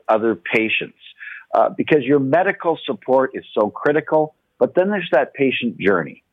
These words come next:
And what we have found is that that patient-to-patient support through that journey is just so important for our bladder cancer patients in Canada. So that's all available at bladder cancer canada dot org. Lots of resources there.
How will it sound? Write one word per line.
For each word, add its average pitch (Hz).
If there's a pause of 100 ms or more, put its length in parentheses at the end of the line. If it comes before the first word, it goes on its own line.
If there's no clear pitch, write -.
(300)
And 110
what 165
we 175
have 156
found 113
is 90
that 90
that 90
patient-to-patient 131
support 110 (100)
through 117
that 98
journey 90 (380)
is 101
just 101 (180)
so 135
important 92
for 82
our 78
bladder 80
cancer 73
patients 78
in 80
Canada. 78 (340)
So -
that's 120
all 135
available 131
at 87
bladder 90
cancer 110
canada 104 (300)
dot 104
org. 107 (260)
Lots 113
of 120
resources 98
there. 92